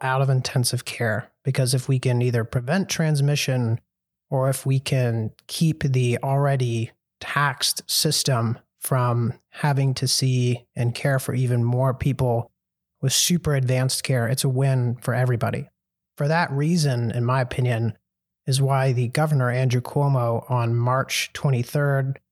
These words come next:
came out and announced that he intended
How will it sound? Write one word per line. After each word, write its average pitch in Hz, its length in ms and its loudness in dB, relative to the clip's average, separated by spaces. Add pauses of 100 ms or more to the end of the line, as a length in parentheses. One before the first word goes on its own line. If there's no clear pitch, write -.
(360)
came 156 220 0
out 143 200 0
and 127 140 2
announced 127 640 0 (160)
that 123 220 0
he 135 200 0
intended 127 840 0